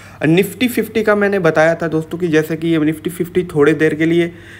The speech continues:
उठा था, मैंने बोला था कि मैं हंड्रेड परसेंट तो नहीं बोल रहा हूँ, but ये बता रहा हूँ कि निफ्टी फिफ्टी थोड़ा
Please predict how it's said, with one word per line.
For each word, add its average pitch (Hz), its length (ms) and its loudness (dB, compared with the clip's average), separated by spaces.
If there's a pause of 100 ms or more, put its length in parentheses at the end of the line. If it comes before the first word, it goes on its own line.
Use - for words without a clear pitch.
(360)
उठा 175 280 2
था, 190 140 0
मैंने 185 200 2
बोला 175 220 2
था 185 120 -4
कि 185 160 -6
मैं 175 220 0
हंड्रेड 165 440 2
परसेंट 185 360 -4
तो 190 100 4
नहीं 202 140 2
बोल 190 180 4
रहा 196 80 2
हूँ, 185 80 -4
but 185 300 -6
ये 165 180 2
बता 180 260 2
रहा 175 100 0
हूँ 190 80 -4
कि 202 220 -4 (160)
निफ्टी 165 240 -2
फिफ्टी 185 320 -6
थोड़ा 175 320 -2